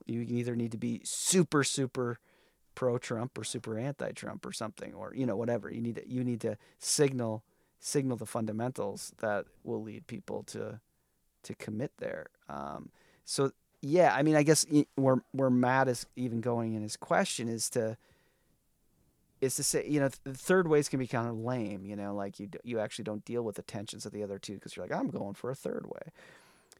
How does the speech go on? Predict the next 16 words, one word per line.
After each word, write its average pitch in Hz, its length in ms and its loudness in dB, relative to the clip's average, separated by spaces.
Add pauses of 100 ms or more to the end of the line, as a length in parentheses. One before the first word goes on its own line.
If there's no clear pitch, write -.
(960)
But 147 160 8
I 143 60 8
do 139 160 6
believe 143 320 2
in 113 100 -4
third 101 260 -4
ways, 98 360 -6
and 120 120 -6
I 120 60 -2
do 127 260 -4
believe 113 280 -4
that 107 140 -6
there's 107 180 -4
something 104 340 -6
lost 113 640 0
in 104 340 -12